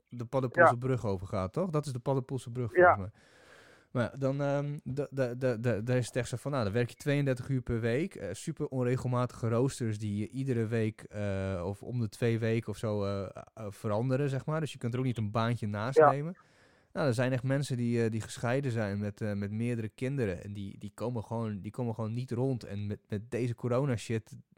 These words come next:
Speaker 1: nou, da-, daar wordt het alleen maar super erg van. Echt alleen maar frustratie
Speaker 2: Ja.
Speaker 1: en janken en, en ja, ik kreeg dat bericht doorgestuurd van iemand en ik dacht van, "Oh mijn god."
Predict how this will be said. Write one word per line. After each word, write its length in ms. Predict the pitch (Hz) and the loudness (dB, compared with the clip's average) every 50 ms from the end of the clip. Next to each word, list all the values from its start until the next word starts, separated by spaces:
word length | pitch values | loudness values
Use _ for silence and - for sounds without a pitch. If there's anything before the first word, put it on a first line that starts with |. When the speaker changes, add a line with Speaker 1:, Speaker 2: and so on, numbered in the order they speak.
| - _ | -20 _
Speaker 1:
nou, 440 | - - - 71 76 87 87 85 | -20 -20 -14 -12 -10 -8 -8 -8
da-, 120 | 73 76 76 | -8 -8 -10
daar 160 | 78 101 95 | -10 -12 -12
wordt 180 | 101 107 107 - | -12 -10 -10 -10
het 120 | 110 - | -8 -6
alleen 260 | 117 117 123 131 131 127 | -4 -2 -2 -2 -2 -2
maar 180 | 120 117 110 | -2 -2 -4
super 420 | - - - - - 160 151 - - | -6 -8 -8 -6 -6 -4 -2 -2 -2
erg 220 | - 123 135 131 | -2 -2 -2 -2
van. 360 | - - 101 92 95 104 123 - _ _ | -2 -4 -4 -2 -4 -4 -6 -10 _ _
Echt 240 | 139 139 - - | -8 -8 -6 -6
alleen 340 | - 135 127 135 151 160 156 | -6 -4 0 0 2 2 2
maar 180 | 151 143 139 127 | 2 0 0 -2
frustratie 800 | - - 127 117 131 123 120 117 110 135 123 - - 123 117 120 | -2 -4 0 4 6 8 8 8 6 6 2 -4 -4 -2 -2 0
Speaker 2:
Ja. 100 | 113 110 | 0 0
Speaker 1:
en 220 | 110 113 117 123 123 | -2 -2 -2 -2 -2
janken 600 | 120 123 123 127 135 120 - 127 113 110 113 107 | -2 0 0 0 -2 -2 0 0 0 0 -2 -2
en, 180 | 104 110 110 110 - _ - - - - _ _ _ _ - - - - | -4 -4 -6 -6 -8 _ -20 -20 -20 -20 _ _ _ _ -20 -20 -10 -6
en 100 | 117 110 | -4 -2
ja, 120 | 110 120 | -2 -2
ik 100 | 104 98 | -2 -2
kreeg 160 | - 127 120 113 | -2 -4 -2 -2
dat 180 | 120 113 117 | -2 -4 -2
bericht 320 | - 123 117 127 123 - - | -2 0 0 0 -2 -2 -2
doorgestuurd 540 | 131 127 139 135 - - - 117 110 104 | 0 0 0 -2 -4 -4 -2 -2 -2 -2
van 120 | - - 101 | -2 -4 -2
iemand 340 | 101 101 101 92 92 98 - | -2 -2 -2 -2 -4 -4 -4
en 120 | 101 101 | -4 -4
ik 100 | 101 101 | -4 -4
dacht 140 | - 101 - | -6 -8 -10
van, 120 | - 101 101 | -12 -14 -12
"Oh 200 | 95 98 98 95 | -10 -10 -8 -8
mijn 140 | 95 95 | -8 -8
god." 360 | 98 - - 151 135 104 - | -6 -4 -4 -4 -4 -4 -6